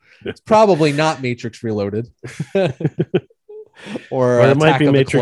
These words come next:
Speaker 1: Clones.
Speaker 2: Reloaded and it's a virus.
Speaker 1: <laughs> How fitting. But, um, yeah, that's no, no need for that. Just don't even ruin it for yourself.
Speaker 2: No.
Speaker 1: But 'cause the trailer's here. It's here. So,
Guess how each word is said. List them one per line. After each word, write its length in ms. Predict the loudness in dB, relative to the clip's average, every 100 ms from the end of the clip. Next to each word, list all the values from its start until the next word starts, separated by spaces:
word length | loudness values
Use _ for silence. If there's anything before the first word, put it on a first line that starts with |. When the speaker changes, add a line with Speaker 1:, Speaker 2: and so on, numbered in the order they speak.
| 0
Speaker 1:
Clones. 40 |
Speaker 2:
Reloaded 500 | 0 2 2 0 -4 -6
and 400 | -2 -2 -4 -8
it's 220 | -8 -8
a 80 | -10
virus. 600 | -12 -12 -14 -14 -18 -8 0
Speaker 1:
<laughs> 760 | 0 2 2 0 -2 -6 -6 -8 _ _ _ -20 -20 -8 -6 -8 -4
How 140 | 0 0
fitting. 420 | 2 2 0 -6 _ -20 -20 -20 -18 -10
But, 280 | -2 0 2
um, 400 | 2 2 -2 -10 -6
yeah, 320 | -4 -4 -8 -10
that's 360 | -10 -10 -20 _ _ _ _ _ _ _
no, 360 | -10 0 2 2
no 240 | 2 2
need 260 | 2 -2 -4
for 140 | -6
that. 240 | -6 -6 -6
Just 120 | -10
don't 160 | -10 -10
even 320 | -10 -12 -18 -20 _
ruin 300 | -8 -6 -6
it 80 | -8
for 120 | -8
yourself. 560 | -8 -8 -8 -8 -8 _ -20 -14
Speaker 2:
No. 200 | -6 0
Speaker 1:
But 200 | 2 2
'cause 160 | -2
the 80 | -2
trailer's 360 | 0 2 2 2
here. 300 | 0 -2 -6
It's 160 | -12 -6
here. 240 | -4 -6 -6
So, 380 | -2 -2 -2